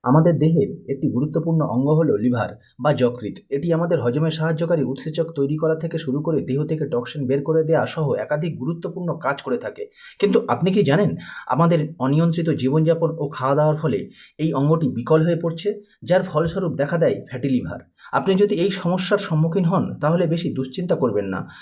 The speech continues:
তার চেয়ে বরং বুদ্ধি ও কিছু ঘরোয়া উপায় প্রয়োগ করে রোগটি সারানোর চেষ্টা করুন। যেমন, ওজন কমান। আপনার ওজন যদি বেশি হয়, আগে ওজন কমান, দেখবেন এই রোগ গায়েব হয়ে যাবে।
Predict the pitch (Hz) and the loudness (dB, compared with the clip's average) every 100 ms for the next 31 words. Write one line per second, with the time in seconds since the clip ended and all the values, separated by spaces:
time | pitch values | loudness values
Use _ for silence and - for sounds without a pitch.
0 | - - 175 190 208 208 190 113 95 131 | -20 0 2 4 6 6 4 2 -2 -4
1 | 143 143 185 143 143 170 170 123 117 156 | -4 -2 -2 -2 -4 -6 -4 -4 -2 0
2 | 180 127 185 170 160 165 165 160 - - | 0 -2 -2 -2 0 -2 0 -2 -2 -2
3 | 156 170 - 151 175 185 196 - 110 98 | -4 -6 -6 -2 -2 -2 -4 -6 -6 -8
4 | 85 - - - - 139 170 120 92 - | -10 -16 -20 -20 0 4 6 4 0 -10
5 | - - _ _ 147 165 196 147 107 95 | -20 -20 _ _ 2 4 4 4 0 -2
6 | 95 - - 139 160 190 190 151 190 196 | -8 -14 -8 -2 0 0 0 0 2 2
7 | 190 143 165 208 160 95 - - 131 160 | 2 0 0 0 0 -2 -6 -4 -2 0
8 | 143 135 180 165 147 127 95 - - 143 | 0 0 -2 0 0 0 -2 -10 -8 -2
9 | 165 165 156 160 165 165 - - - 123 | 0 0 0 0 2 0 -2 -8 -10 0
10 | 143 127 117 98 95 95 | 4 4 2 -2 -4 -6